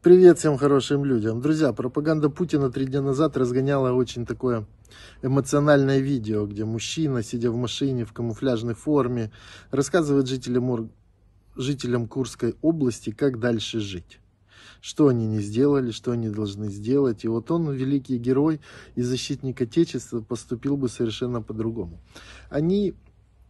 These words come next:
начали это распространять по всем Telegram-каналам пропагандистам, показали на центральных телеканалах.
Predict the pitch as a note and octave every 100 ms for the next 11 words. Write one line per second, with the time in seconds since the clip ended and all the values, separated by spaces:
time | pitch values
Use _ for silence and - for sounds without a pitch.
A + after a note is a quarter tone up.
0 | _ _ _ - C#3+ D#3 C#3+ C#3 C#3 C#3+
1 | C3+ B2+ - B2+ - C#3+ C3 A#2+ - C3+
2 | B2 B2+ A#2+ B2+ A2+ B2 A2 G2+ F#2+ G#2
3 | - G#2 G#2+ G2+ F#2 - F#2+ - A2 B2
4 | C3 C3 B2 B2+ B2+ C3 B2+ - _ _
5 | - _ - C3+ C3 - B2 G#2+ F#2 F#2